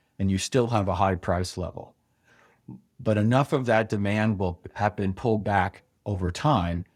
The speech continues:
that you are gonna start to see some effects on that inflation level. You're choking off demand with these higher interest rates. So you will see some reduction in the inflation rate.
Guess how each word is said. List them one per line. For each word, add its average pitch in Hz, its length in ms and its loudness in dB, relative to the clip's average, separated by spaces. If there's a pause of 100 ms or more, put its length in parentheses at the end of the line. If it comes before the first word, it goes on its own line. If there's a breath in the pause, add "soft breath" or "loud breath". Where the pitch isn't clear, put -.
(160)
that 101 160 -2
you 113 160 2
are 151 140 6
gonna 117 240 0
start 101 320 2
to 98 120 -2
see 92 320 -2
some 135 360 4
effects 95 460 -2
on 92 160 0
that 87 180 -2
inflation 95 580 -2
level. 78 360 -8
You're 95 160 -4
choking 110 460 0
off 104 320 0
demand 87 560 -2
with 85 120 -4
these 85 200 -2
higher 92 340 2
interest 92 420 -4
rates. 78 300 -6 (400)
So - 140 -8
you 110 160 0
will 139 260 4
see 98 400 -4
some 98 520 -2 (100)
reduction 104 800 0 (400)
in 95 140 2
the 92 100 4
inflation 95 540 2
rate. 80 260 -6